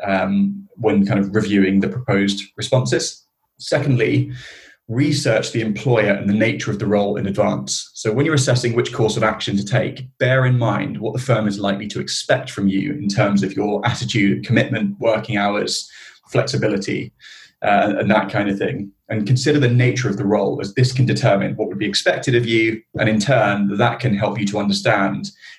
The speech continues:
um, what, what would be the best response in the, in the scenario. And to give an example, if you're applying for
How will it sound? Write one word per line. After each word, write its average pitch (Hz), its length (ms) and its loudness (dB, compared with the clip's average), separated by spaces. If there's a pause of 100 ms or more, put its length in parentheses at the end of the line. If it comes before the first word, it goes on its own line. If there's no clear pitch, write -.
um, 98 300 0
what, 113 480 0
what 123 240 4
would 104 120 -2
be 98 120 2
the - 80 0
best - 320 -2
response 101 480 -2
in 98 240 2
the, 95 300 -4
in 98 120 -4
the 98 60 0
scenario. - 460 -2 (420)
And 120 80 0
to 120 60 0
give 143 120 2
an 123 60 2
example, 107 560 0
if 135 160 2
you're 156 200 2
applying 120 360 2
for 107 420 0